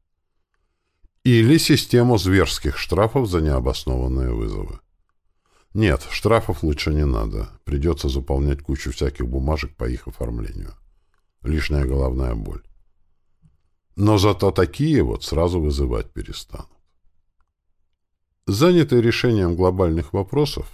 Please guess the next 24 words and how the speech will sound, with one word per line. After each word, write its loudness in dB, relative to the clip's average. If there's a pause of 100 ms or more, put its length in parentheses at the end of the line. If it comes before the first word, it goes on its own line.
(120)
он 0
чуть -6
было 0
не 0
прошел -2
мимо -2
нужного -4
подъезда. -10 (1000)
Впрочем, 0
мог 2
бы 2
и 2
пройти, 0
потому -2
что -8
пациента, -4
мужчины -2
с -8
температурой -2
и -8
кашлем, -2
дома 0
не -2
оказалось. -8